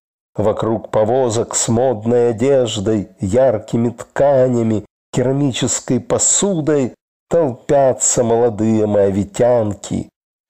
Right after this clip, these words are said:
Их и зазывать не надо. Неподалёку торгуют драгоценностями и женскими украшениями.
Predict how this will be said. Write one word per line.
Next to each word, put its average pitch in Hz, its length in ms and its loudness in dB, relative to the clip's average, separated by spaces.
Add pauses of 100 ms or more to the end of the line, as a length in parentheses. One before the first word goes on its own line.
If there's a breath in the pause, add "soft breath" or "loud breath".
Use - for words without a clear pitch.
Их 165 360 2
и - 80 0
зазывать 113 1000 0
не 117 220 2
надо. 110 680 2 (760)
Неподалёку 104 920 0
торгуют 104 800 -2
драгоценностями 110 1400 0
и 107 40 0
женскими 107 720 0
украшениями. 107 1300 -2